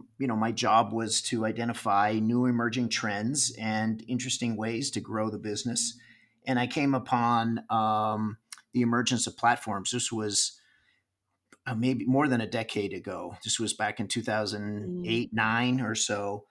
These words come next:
Speaker 1: And that was when some of these, uh, platforms that we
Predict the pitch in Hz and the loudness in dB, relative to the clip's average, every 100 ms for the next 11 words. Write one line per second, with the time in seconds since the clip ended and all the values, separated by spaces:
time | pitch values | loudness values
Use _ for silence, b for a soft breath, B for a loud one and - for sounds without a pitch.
0 | b b 131 165 196 151 - - 131 127 | b b 0 2 4 2 2 0 -2 2
1 | 131 131 131 127 - 139 131 120 117 110 | 4 4 6 4 4 4 2 2 0 2
2 | - 113 110 107 - 131 117 - 113 113 | 0 2 0 0 0 2 2 2 0 2
3 | 110 110 - - - 110 117 110 | 2 2 -2 -4 -4 -2 0 0